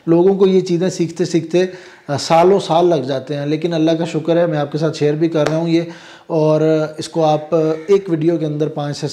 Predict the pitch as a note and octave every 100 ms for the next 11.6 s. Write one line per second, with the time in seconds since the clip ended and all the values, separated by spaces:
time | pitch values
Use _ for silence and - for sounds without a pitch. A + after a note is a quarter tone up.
0 | - D3 C#3 D#3 D3+ C#3 D3 D3 C#3+ D3+
1 | - C#3+ C3+ B2 C3+ B2+ - - - F#3
2 | F3 A3 G#3 F#3 E3+ F3 F#3 F#3+ F3+ E3+
3 | E3+ F#3+ G3+ D#3+ - E3+ D3 D3 E3+ E3+
4 | A3 G3 D3+ C3+ C#3 E3+ F3 F#3 E3+ D3
5 | C#3+ E3 D#3 C#3+ D3+ C#3 C#3 D#3 D3 C3
6 | B2+ C#3 C3 D3+ D#3+ D#3+ E3 C#3+ C#3 D3+
7 | D3+ C3+ D3 D#3 - - - C3+ C#3 C#3+
8 | D3 E3 D#3+ E3 D3+ - D#3+ D#3+ F#3 F#3
9 | F3+ F3+ D#3 B2+ A#2 C#3+ - F#3+ G#3 F#3+
10 | E3+ - - D#3+ E3+ B2+ D#3 D3 D3 C3+
11 | B2+ A#2 A#2+ G#2+ G#2 G#2